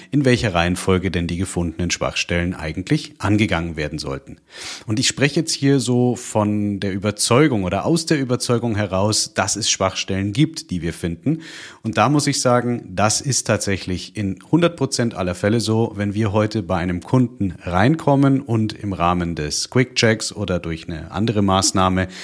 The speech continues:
eine Bewertung des Active Directories durchführen, finden wir immer was. Das ist gar nicht mal die Schuld der Admins, die sich um das System kümmern, sondern das sind halt einfach viele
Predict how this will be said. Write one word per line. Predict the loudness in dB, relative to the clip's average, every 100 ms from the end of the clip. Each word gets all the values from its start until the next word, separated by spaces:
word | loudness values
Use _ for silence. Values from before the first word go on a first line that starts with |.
| -16 -8
eine | -2 0 2
Bewertung | 4 4 4 2
des | 0
Active | -2 -2 -4 -2
Directories | -2 -2 -2 -6 -4 -2
durchführen, | -4 -2 0 0 0
finden | -2 2 2 2 -4 -2
wir | 0 0 0 2
immer | 4 4
was. | 0 -8 -8 -8 -14 -18 -18 -20 -20 -20 _
Das | -4 0
ist | 0 2
gar | 2
nicht | 2 2
mal | 0 2
die |
Schuld | 2 4 4 2 0
der | -6 -2
Admins, | -2 2 2 2 -2
die | -4
sich | -4 -4
um | -4 -4
das | -2
System | -2 -4 -2 -4 0
kümmern, | 2 4 4 2 -2
sondern | -8 0 2 2 2
das | 0 -4
sind | -2 -2
halt | -2 -4
einfach | -6 -8 -10
viele | -6 -2 2 2 2 -2